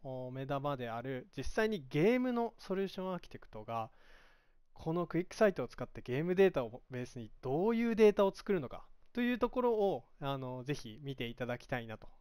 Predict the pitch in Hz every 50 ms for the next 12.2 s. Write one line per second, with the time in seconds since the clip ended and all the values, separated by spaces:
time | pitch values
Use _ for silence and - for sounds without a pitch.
0 | - - 131 127 120 - 135 117 113 113 113 117 120 120 113 - - 113 110 123
1 | 123 117 117 117 110 - - 92 - - - - _ _ _ _ - - - -
2 | - _ _ _ _ _ _ _ _ _ _ _ - 196 220 208 - 156 139 190
3 | 214 269 294 285 302 285 262 311 294 226 185 147 120 113 117 - - - 156 139
4 | 131 135 131 135 131 131 131 131 131 127 127 127 131 147 226 269 262 208 156 123
5 | 113 - - - - 165 165 170 175 165 160 160 156 156 147 139 - - - -
6 | 170 147 131 117 - - 110 113 123 127 131 127 139 123 - - 135 135 135 135
7 | 143 135 120 117 123 123 123 - - - 113 113 117 120 117 120 117 - - 123
8 | 110 110 113 135 131 127 123 - - - - - - - - - - 135 127 127
9 | 127 - - 131 123 123 123 123 123 123 123 123 123 131 - - _ _ _ _
10 | - _ _ - 151 151 160 - 277 175 147 - - - - 160 151 147 139 151
11 | 147 - 262 165 143 160 175 254 285 285 277 277 262 208 208 196 214 220 220 220
12 | 220 214 214 226